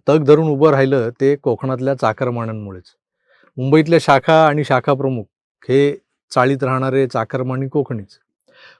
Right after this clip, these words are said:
पुढे मराठवाडा आणि घाटावरच्या मराठी माणसांनाही शिवाची ही सेना जवळची वाटू लागली. शिवसेना महाराष्ट्रात फोफावली, पण सेनेला सत्तेत स्थान किंवा सत्ता मिळवून देण्यात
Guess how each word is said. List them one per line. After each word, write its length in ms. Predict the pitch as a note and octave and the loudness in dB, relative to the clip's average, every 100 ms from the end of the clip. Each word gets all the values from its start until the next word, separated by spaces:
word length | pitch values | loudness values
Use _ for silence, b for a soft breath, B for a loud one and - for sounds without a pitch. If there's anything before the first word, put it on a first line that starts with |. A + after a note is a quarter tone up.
| _ | _
पुढे 260 | D#3 G3 G#3 D3+ | 6 6 6 -2
मराठवाडा 500 | C#3 C#3+ D3+ E3+ E3+ | 2 4 4 4 4
आणि 160 | F3+ | 2
घाटावरच्या 640 | D#3 C3 D#3 D#3+ D3 E3+ D#3+ | 2 2 2 2 2 2 2
मराठी 380 | D3 C#3 C3+ D#3 | 2 0 0 -2
माणसांनाही 680 | C#3+ C3 D3+ C#3+ A#2 A2 - _ _ | -4 -4 -4 -4 -6 -8 -14 _ _
शिवाची 480 | - C3 C3+ - C3 | -4 0 0 -2 -2
ही 140 | C3+ | -2
सेना 380 | - B2+ C3 A2+ | -2 -4 -4 -6
जवळची 420 | A2+ A#2 C3 C#3 | -4 -4 -4 -2
वाटू 260 | C3+ A2+ C3 | -4 -4 -8
लागली. 240 | A2+ F#2+ _ _ _ _ _ _ _ _ _ | -10 -14 _ _ _ _ _ _ _ _ _
शिवसेना 500 | - D#3 D3+ E3+ E3+ | 0 0 2 2 0
महाराष्ट्रात 480 | C#3+ D3 D3+ E3 - | 0 0 0 -4 -2
फोफावली, 500 | D3 C3 D#3 D#3 C3 C3 _ _ _ | -2 2 2 2 -2 -6 _ _ _
पण 140 | D3 C#3+ | -4 -2
सेनेला 520 | - C#3 E3 E3+ E3+ | 0 2 4 4 2
सत्तेत 380 | - B2 - E3 | 0 -4 -2 -2
स्थान 400 | - D3 D#3 D3+ | 0 2 2 0
किंवा 200 | E3 D3 | 0 0
सत्ता 320 | C3+ - D3+ | -2 -2 -2
मिळवून 360 | D3+ D3 D#3 | 0 0 0
देण्यात 300 | D3 C#3+ C#3 | 0 0 0